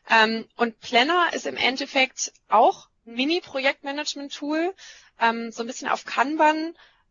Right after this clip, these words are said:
ähm, Basis stilistisch und, ähm, ist Projektmanagement, wo man wirklich für jeden. Also relativ einfach. Ich habe meine, ähm, verschiedenen Buckets sozusagen an Aufgaben, wo ich dann ganz schnell, ähm,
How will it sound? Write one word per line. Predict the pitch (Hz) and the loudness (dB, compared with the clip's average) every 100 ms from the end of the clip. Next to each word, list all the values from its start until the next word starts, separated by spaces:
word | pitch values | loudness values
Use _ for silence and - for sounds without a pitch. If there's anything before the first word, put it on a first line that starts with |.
| - | 0
ähm, | 254 254 254 226 | 0 0 -6 -4
Basis | - 226 262 277 277 - - | 2 4 4 2 -6 -8 -14
stilistisch | - - 254 277 311 320 330 - - | -16 -14 -2 0 0 0 0 0 -2
und, | - 233 233 226 - | 0 -2 0 -4 2
ähm, | 226 220 226 _ _ _ _ | 2 2 -8 _ _ _ _
ist | - 269 | -2 0
Projektmanagement, | 294 277 - 254 240 247 247 - _ _ _ | 2 0 0 -4 -2 -2 0 -2 _ _ _
wo | 220 | -6
man | 226 208 _ _ _ _ _ _ _ | -4 -4 _ _ _ _ _ _ _
wirklich | 214 262 262 | -4 -2 -2
für | - | -4
jeden. | 196 180 - - - | -4 -4 -4 -10 -4
Also | - 220 226 - 220 | 0 4 2 0 0
relativ | 240 294 - 240 | 4 4 2 -2
einfach. | - 247 269 254 | 0 0 2 0
Ich | 233 - | -2 -6
habe | 214 | -4
meine, | 208 202 202 196 - _ - | -2 -2 -2 -4 -14 _ -4
ähm, | 214 | -4
verschiedenen | 214 226 240 240 214 | -2 -2 -2 -2 -4
Buckets | - - 294 - | -2 -2 -2 -6
sozusagen | 226 - 214 220 214 214 | -6 -8 -2 2 2 0
an | 208 | -2
Aufgaben, | - 294 - 247 240 240 233 | 4 2 2 2 2 2 -2
wo | 208 | -6
ich | |
dann | - 208 | -4 -4
ganz | 214 247 | 0 0
schnell, | - 233 226 233 - | 0 2 4 2 0
ähm, | 208 190 185 185 | -4 -4 -6 -14